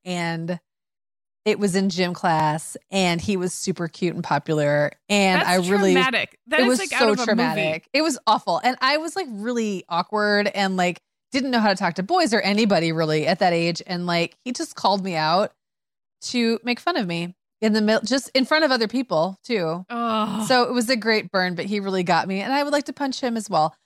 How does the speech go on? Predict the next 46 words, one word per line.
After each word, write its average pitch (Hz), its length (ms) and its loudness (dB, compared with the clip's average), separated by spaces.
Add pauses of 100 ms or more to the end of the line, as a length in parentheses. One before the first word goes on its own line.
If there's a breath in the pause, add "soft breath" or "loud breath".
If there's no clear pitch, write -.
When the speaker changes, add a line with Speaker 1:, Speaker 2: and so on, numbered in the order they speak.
(180 loud breath)
Speaker 1:
I 269 100 2
think 359 160 -2
I'm 392 80 -2
gonna 392 140 0
Speaker 2:
Yeah. - 20 2
Speaker 1:
go 254 240 4
find 220 280 0
my 233 80 -2
yearbook 202 540 0 (260)
and 196 340 0 (300)
figure 208 200 0
out 208 100 2
what 220 100 0
his 214 160 -2
name 185 220 -2
actually 180 300 -6
was 165 320 0
and, 175 260 -8 (120)
and 170 160 -6
go 160 300 -2 (120)
find 160 220 -2
him 170 140 -2
and 151 120 -8
punch 139 220 -10
him. - 200 -14 (760)
Speaker 2:
That 240 300 -4
is, 214 240 -8 (560)
I 185 100 -10
mean, 190 220 -6 (580)
he 254 280 -4
deserves 202 460 -6
a 175 60 -10
punch. - 540 -10 (400)
Seriously, 160 480 -6
even 180 220 -10
if 170 120 -14
it's - 300 -16
thirty 175 220 -6
years 165 260 -10
later. 131 320 -8 (180)
Speaker 1:
Yeah. 180 320 -4 (200)
But 302 160 4
good 359 180 2
burn. 247 460 2
I 233 120 -2
mean, 233 260 -2